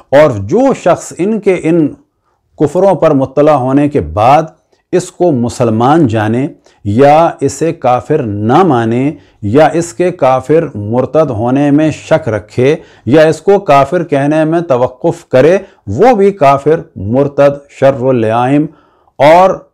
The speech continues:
बेतौबा मरा तो मुस्तहक़ लानत है। यानी कायदे आज़म काफिर भी हैं और जो ना माने और जो ना कहे या जो खामोश रहे, कह रहे हैं वो भी काफिर और मुर्तद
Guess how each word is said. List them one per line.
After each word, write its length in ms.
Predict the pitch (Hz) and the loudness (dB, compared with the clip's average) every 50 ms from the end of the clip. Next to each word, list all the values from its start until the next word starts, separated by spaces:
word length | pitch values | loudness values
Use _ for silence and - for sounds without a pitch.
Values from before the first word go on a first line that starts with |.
| - | -20
बेतौबा 880 | - 78 76 78 98 165 202 214 208 180 156 151 143 135 147 151 151 143 139 | -18 -16 -8 -2 0 2 2 2 2 2 2 2 2 2 2 2 2 0 -2
मरा 440 | 101 90 85 92 107 127 143 151 151 | -6 -10 -6 -4 -2 0 0 0 0
तो 300 | 143 - 131 127 131 127 127 | -2 -2 -2 -2 -2 -4 -6
मुस्तहक़ 920 | 101 98 104 117 - - - 123 110 123 127 - _ - 123 127 127 - - | -10 -10 -8 -8 -10 -8 -8 -6 -6 -6 -8 -12 _ -6 -4 -4 -4 -4 -6
लानत 540 | 101 90 85 90 95 - - 98 95 95 92 - | -10 -10 -8 -8 -8 -6 -6 -8 -8 -8 -10 -12
है। 220 | - - - _ _ _ _ _ _ _ _ _ _ _ _ - - - | -18 -20 -20 _ _ _ _ _ _ _ _ _ _ _ _ -20 -10 -2
यानी 200 | 123 135 147 160 | 0 0 2 2
कायदे 320 | 156 160 131 131 131 131 135 | 0 2 2 2 2 2 2
आज़म 360 | 135 127 131 131 151 170 165 | 2 2 2 0 0 0 0
काफिर 380 | - 127 123 123 120 170 185 180 | 0 0 0 0 0 0 -2 0
भी 180 | 165 165 165 | 0 0 0
हैं 220 | 180 196 214 - _ _ _ _ _ _ - | 0 -2 -4 -10 _ _ _ _ _ _ 0
और 180 | 131 143 147 147 | 0 2 2 2
जो 160 | 143 - 160 | 2 0 0
ना 280 | 127 117 117 127 143 | 0 0 0 0 2
माने 420 | 156 151 135 127 117 113 127 143 151 | 2 2 0 -2 -2 -2 -2 -4 -4
और 200 | 143 139 131 127 | -2 -4 -4 -4
जो 200 | 120 139 160 156 | -2 -2 -2 0
ना 360 | 123 110 107 113 131 160 180 | -2 -2 -2 -2 0 0 0
कहे 440 | - - 127 104 104 110 98 87 85 | 0 -2 -2 -2 -2 -4 -4 -6 -8
या 260 | - 98 110 131 147 | -8 -4 0 0 0
जो 200 | 160 139 156 175 | 0 0 -2 -4
खामोश 680 | - - - - 127 135 135 156 190 254 285 - - - | -4 -4 -4 -2 0 0 2 2 2 2 2 2 2 -2
रहे, 280 | 151 139 120 147 175 208 - - _ _ _ _ _ _ _ _ _ | -4 -2 -2 -2 -2 -4 -6 -12 _ _ _ _ _ _ _ _ _
कह 160 | - 135 135 | -2 -2 0
रहे 120 | 135 147 160 | 0 0 0
हैं 80 | 339 | -2
वो 280 | 302 95 82 92 120 131 | -2 -4 -4 -2 -2 0
भी 160 | 127 151 143 | 0 0 -2
काफिर 380 | 143 - 110 110 107 - 117 120 | -2 -2 -4 -4 -4 -4 -4 -4
और 80 | 127 | -4
मुर्तद 400 | 110 98 98 87 - - 78 76 | -4 -4 -6 -8 -10 -12 -14 -16